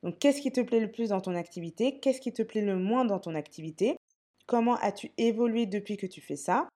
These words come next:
Un de tes super pouvoirs, quel serait ton message à ton futur toi ? Si ton activité pouvait être une couleur, laquelle serait-elle ? Et en fait,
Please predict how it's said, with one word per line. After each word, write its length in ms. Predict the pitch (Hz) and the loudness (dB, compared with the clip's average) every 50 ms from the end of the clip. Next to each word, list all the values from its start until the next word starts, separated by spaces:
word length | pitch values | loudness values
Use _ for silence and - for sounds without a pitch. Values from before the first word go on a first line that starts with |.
| _ _ _ _ _ _ _ _ _ _ _ _ - | _ _ _ _ _ _ _ _ _ _ _ _ 4
Un 160 | 247 262 262 | 6 6 6
de 80 | 240 | 6
tes 200 | 233 226 226 214 | 2 0 0 -4
super 500 | 202 - - - - 214 - 202 180 - | -4 -6 -10 -10 -6 -2 0 0 0 0
pouvoirs, 720 | - - 170 156 156 160 165 208 247 311 339 - - - _ _ | -4 -12 -4 2 4 6 6 6 6 4 2 -2 -10 -20 _ _
quel 180 | - 262 247 254 | 2 2 2 2
serait 240 | 254 - 233 226 233 | 2 0 0 0 0
ton 140 | 226 226 208 | 0 -2 -2
message 360 | 196 202 196 - 226 214 202 | -2 -2 -2 0 0 2 2
à 80 | 190 | 0
ton 200 | 175 - 175 165 | -2 -4 -6 -10
futur 340 | - - 214 202 - 185 - | -10 -10 -10 -6 -6 -6 -6
toi ? 360 | - - 170 170 180 226 330 - _ _ _ _ _ _ _ _ | -4 0 2 2 2 2 0 -4 _ _ _ _ _ _ _ _
Si 140 | - - - | -20 -10 -6
ton 180 | - 226 214 226 | -2 0 2 2
activité 540 | 247 254 254 - 262 247 247 240 - 262 | 0 0 -2 -4 -4 -4 -4 -2 -2 -2
pouvait 260 | 254 233 208 190 180 185 | -2 -2 0 -2 -2 0
être 220 | 180 170 160 - | -2 -6 -6 -6
une 120 | 175 165 156 _ _ | -8 -8 -10 _ _
couleur, 480 | - - 214 208 202 202 220 254 277 262 | -8 -4 0 4 6 8 8 8 6 4
laquelle 380 | 202 170 165 - 226 233 240 | 4 2 2 2 2 0 0
serait-elle ? 480 | 233 - 208 190 170 - - - - - _ _ _ _ _ _ _ - | 0 0 0 0 0 0 -2 -2 -2 -4 _ _ _ _ _ _ _ -6
Et 120 | - 175 | -4 -2
en 80 | 165 156 | -2 -2
fait, 540 | - - 247 285 - - - - - - | 0 4 6 6 4 4 0 -14 -18 -18